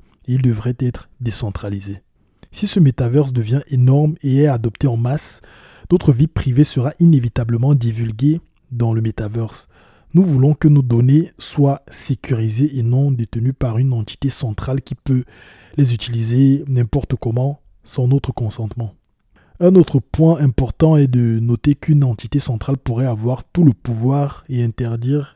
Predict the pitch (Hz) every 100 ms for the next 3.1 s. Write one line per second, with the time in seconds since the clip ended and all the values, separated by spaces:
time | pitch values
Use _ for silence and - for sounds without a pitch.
0 | - 123 110 - 117 113 104 139 131 110
1 | 107 110 123 127 110 101 104 - - -
2 | - _ _ 139 123 113 - 117 143 131